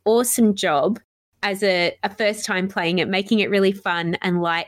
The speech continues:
and funny and going, "Look, there is some social deduction to this and there is a bit of strategy to this, but we're not gonna take it too seriously. We're just gonna have some fun with it." As opposed to Ryan, who runs it as a very competitive game. And both of them have merit,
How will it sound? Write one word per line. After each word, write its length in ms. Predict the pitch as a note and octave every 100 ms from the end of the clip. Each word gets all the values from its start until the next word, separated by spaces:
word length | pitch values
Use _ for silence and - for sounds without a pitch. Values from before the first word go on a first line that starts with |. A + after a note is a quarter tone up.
| _
and 180 | F3 F3
funny 340 | - E3 D#3+ -
and 140 | E3+
going, 200 | F3+ F3
"Look, 140 | F#3
there 160 | F#3 G3
is 160 | A3+ -
some 140 | A#3+
social 560 | - G3 G3 F#3 F3 F#3
deduction 580 | F#3+ F3 - - F#3
to 120 | E3 D#3+
this 340 | D#3+ D#3+ -
and 200 | F3 E3+ - - -
there 140 | G3+
is 140 | G#3 A#3
a 60 |
bit 140 | A3 G#3+
of 80 | G3+
strategy 500 | - F3+ F#3 G3 F3
to 100 | F#3+
this, 280 | E3 D#3+
but 360 | - F#3+ F3 - - - - _
we're 140 | G3 F#3+
not 180 | A#3+ A#3
gonna 160 | C4
take 240 | A#3+ A3+ A#3
it 80 |
too 120 | A3 G#3+
seriously. 540 | F3+ E3 E3+ F#3 E3
We're 100 | E3
just 220 | G3+ -
gonna 120 | A3+
have 180 | G3 G3
some 200 | - F3+
fun 220 | E3 E3
with 140 | E3+ E3
it." 220 | D#3 - _ _ -
As 80 | G#3+
opposed 340 | A3 D4 D4
to 80 | B3
Ryan, 420 | G#3+ G#3+ A#3+ C#4+
who 240 | C#4+ A3+
runs 340 | G#3 G#3+ A3+ A3+
it 80 | G3+
as 140 | G3
a 80 | G3+ - -
very 400 | A3 A3+ A3+ A#3
competitive 560 | D4+ C4+ F#3 F3+ A3+
game. 400 | E4 A4 G3 - - _ _ -
And 240 | C4 A#3+
both 260 | A#3+ C#4 D4+
of 100 | E4
them 140 | F4
have 200 | D4 C#4+
merit, 440 | A#3 G#3 E3+ -